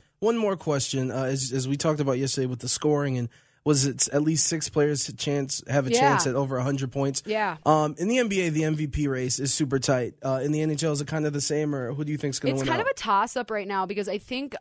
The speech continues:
Speaker 2: uh, your garden bin, or your just col-, your regular old tomato is your, is your Connor McDavid's, but I think there's been a lot of ill will sent towards the Oilers and just kind of how they conduct business and how they've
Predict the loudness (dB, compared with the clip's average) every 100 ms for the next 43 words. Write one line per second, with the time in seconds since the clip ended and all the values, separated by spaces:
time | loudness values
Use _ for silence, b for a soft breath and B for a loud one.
0 | -10 -10 -10 -10 -6 -6 0 0 2 0
1 | -2 -2 -4 -4 -6 -6 -4 -4 -6 -6
2 | -8 -10 -18 _ -6 -4 -2 -4 -4 -8
3 | -10 -16 -12 -12 -12 -18 -8 -4 -2 -2
4 | -2 -2 -4 -4 -2 0 -2 -2 -4 -4
5 | -4 -2 -4 -6 -6 -6 -8 -4 -4 -2
6 | -6 -6 -6 -4 -4 -6 -6 -6 -6 -6
7 | -6 -8 -8 -6 -4 -4 0 0 0 -4
8 | -8 -14 -6 -4 -4 -4 -6 -6 -6 -6
9 | -6 -8 -12 -10 -8 -8 -10 -12 -8 -6
10 | -4 -6 -8 -10 -10 -12 b b b -8
11 | -6 -4 -4 -2 -4 -6 -6 -6 -6 -8
12 | -8 -8 -8 -8 -4 -2 0 -2 -2 0
13 | 0 0 -4 -6 -10